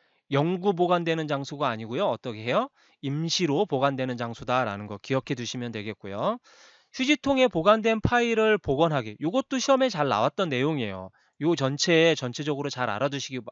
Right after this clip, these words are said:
바라고요. 여기에 보면 복원할 개체를 선택한 후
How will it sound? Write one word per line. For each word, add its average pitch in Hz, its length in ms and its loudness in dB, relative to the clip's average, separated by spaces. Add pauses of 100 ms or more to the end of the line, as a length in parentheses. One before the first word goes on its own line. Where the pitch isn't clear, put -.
(140)
바라고요. 117 600 -4 (420)
여기에 180 320 4
보면 185 420 2 (440)
복원할 247 680 6
개체를 147 880 2 (340)
선택한 247 560 0
후 131 320 -2